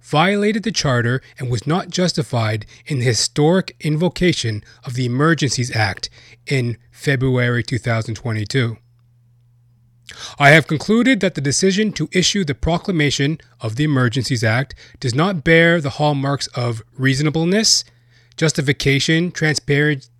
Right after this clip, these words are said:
transparency, and intelligibility," and was not justified, Mosley wrote. He wrote that it was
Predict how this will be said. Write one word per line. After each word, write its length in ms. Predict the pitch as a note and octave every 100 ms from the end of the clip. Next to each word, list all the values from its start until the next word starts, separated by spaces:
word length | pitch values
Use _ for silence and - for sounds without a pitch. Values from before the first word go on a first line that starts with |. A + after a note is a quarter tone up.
| - _
transparency, 880 | - C#3 A#2 D3+ D#3 D#3+ - F3 F#3 - _
and 180 | - C#3
intelligibility," 1000 | C#3 - D#3+ D#3 C3+ B2 E3 C#3+ G#2 F#2 _ _ _ _ _ _ -
and 120 | C3+
was 160 | A#2+ A2+
not 400 | C3 C#3+ - -
justified, 880 | A#2+ C3+ - A#2 A#2 G2 F2 D#2 - _ _ _
Mosley 400 | B2+ B2 A2 A2+
wrote. 340 | G#2 A2 A2 - -
He 180 | - C#4
wrote 340 | B3+ F4 F4+
that 220 | - F#3 E3
it 120 | D3+
was 340 | E3 D#3 E3+